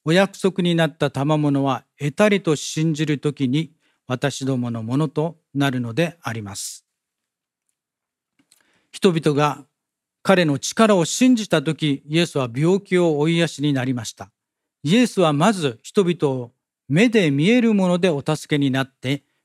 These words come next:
目に見えないこと、すなわち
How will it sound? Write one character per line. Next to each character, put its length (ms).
目 220
に 120
見 200
え 120
な 180
い 120
こ 160
と、 340
す 140
な 100
わ 100
ち 260